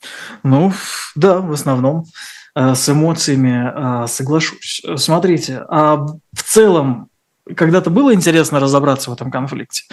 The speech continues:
Или вы, ваш круг интересов, он вот сейчас про то, что касается непосредственно вас прямо сейчас?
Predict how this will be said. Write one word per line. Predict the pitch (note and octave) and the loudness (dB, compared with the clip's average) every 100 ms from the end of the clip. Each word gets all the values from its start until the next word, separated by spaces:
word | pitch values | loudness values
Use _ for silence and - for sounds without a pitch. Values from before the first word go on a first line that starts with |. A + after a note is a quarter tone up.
| - - | -16 0
Или | F3 F#3 E3 | 2 6 4
вы, | C#3 D#3 D3+ C#3+ | 4 4 4 4
ваш | C#3 C3+ - | 4 2 2
круг | - D3+ C#3+ | 2 0 0
интересов, | C3 C#3+ D#3+ D#3+ C3 | -2 2 2 0 -2
он | C#3 B2+ | 0 0
вот | B2+ - - - - - - - | -2 -6 -14 -12 -14 -14 -14 -16
сейчас | - - C3 | -4 0 2
про | - D3 | 2 2
то, | D#3+ | 2
что | - | 0
касается | D3 C3+ C#3 C#3 D3 | -2 0 0 0 0
непосредственно | D3+ D3+ D3 D3 C#3 C3 C3 | 2 2 2 0 0 0 2
вас | C3+ D#3+ - _ | 2 0 -4 _
прямо | C#3+ C3 C3 | 0 2 0
сейчас? | - - - - | -2 -6 -10 -14